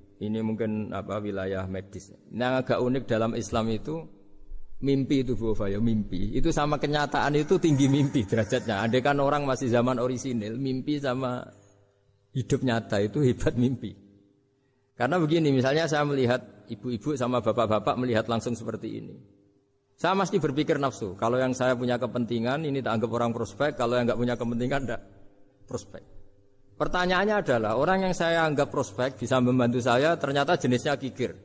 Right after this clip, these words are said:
Yang tak anggap nggak prospek, ternyata jenisnya dermawan. Kita kan sebenarnya nggak tahu. Lalu pertanyaannya, pandangan kita terhadap orang lain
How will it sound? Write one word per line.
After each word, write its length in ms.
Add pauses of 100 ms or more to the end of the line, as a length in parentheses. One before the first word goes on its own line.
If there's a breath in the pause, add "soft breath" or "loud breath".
(640)
Yang 240
tak 160
anggap 240
nggak 160
prospek, 380 (100)
ternyata 400
jenisnya 480
dermawan. 480
Kita 240
kan 80
sebenarnya 280
nggak 200
tahu. 220 (1600)
Lalu 200
pertanyaannya, 720 (140)
pandangan 400
kita 240
terhadap 400
orang 200
lain 240